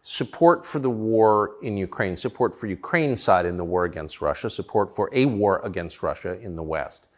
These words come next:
is kind of the, the bottom line issue for the people who run the U S government and for the American media? Why?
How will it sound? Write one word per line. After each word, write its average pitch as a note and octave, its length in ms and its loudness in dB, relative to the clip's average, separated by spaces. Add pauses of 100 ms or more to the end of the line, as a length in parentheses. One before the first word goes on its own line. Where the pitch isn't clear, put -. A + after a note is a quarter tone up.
(640)
is G#3+ 320 6
kind G#3+ 300 0
of D3 160 2
the, G#2+ 180 2 (260)
the A#2+ 200 0
bottom A#2 280 2
line G#2 200 0
issue F#2 360 -6
for E2 440 -6
the D#2+ 100 -10
people F#2 320 -10
who F2+ 140 -8
run E2+ 240 -4
the E2 80 -10
U D#2+ 160 -6
S D#2+ 100 -6
government D#2+ 460 -6
and C#2+ 140 -14
for E2+ 180 -10
the E2 100 -6
American D#2+ 480 -8
media? D#2+ 340 -6
Why? D3+ 540 4